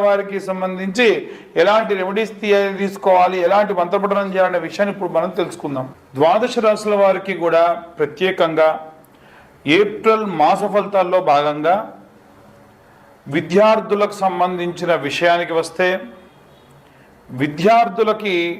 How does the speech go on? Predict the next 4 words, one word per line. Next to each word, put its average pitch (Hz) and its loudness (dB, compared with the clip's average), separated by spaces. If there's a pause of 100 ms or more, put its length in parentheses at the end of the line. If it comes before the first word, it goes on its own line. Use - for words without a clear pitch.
(280)
ప్రత్యేకంగా 170 0 (540)
మనము 170 0 (1700)
గణపతికి 214 0 (760)
ఇష్టమైనటువంటి 202 -2